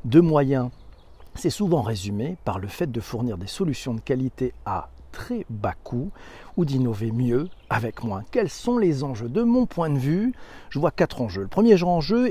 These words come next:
est plutôt d'ordre productiviste. Comment faire plus avec moins ? C'est certes paradoxal, mais cela va normalement te pousser à simplifier,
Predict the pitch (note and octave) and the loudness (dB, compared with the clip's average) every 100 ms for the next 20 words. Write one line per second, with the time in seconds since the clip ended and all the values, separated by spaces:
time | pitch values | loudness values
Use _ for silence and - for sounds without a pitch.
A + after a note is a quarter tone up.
0 | E3 D3+ E3 D3 A3 D3 E3 E3+ D3 C#3+ | 2 2 -2 0 2 6 6 6 4 2
1 | - D#3 F3 - F#3+ F3 D#3+ - - - | 2 2 2 -2 0 2 2 -2 -12 -14
2 | - - - - E3 D3+ - C3+ - D3 | -12 -12 -6 2 2 2 2 0 2 0
3 | F3+ G#3 - - - B2+ D3 C3+ A2 G#2 | 0 -2 -8 -10 -4 0 0 0 -2 -4
4 | - - - - - - C3+ - B2+ B2 | -8 -18 -18 -4 -2 2 0 2 2 2
5 | C#3+ - A3+ C4 F3+ - C3+ A#2+ B2 C3+ | 0 0 0 2 0 2 2 2 2 2
6 | C3 C3 C3 E3+ G#3+ C3+ - C#3+ - F3 | 0 0 0 2 0 0 -2 -6 -2 -2
7 | A#2 - D3+ C#3+ D#3+ - - B2+ | -2 0 -2 0 -6 -4 0 2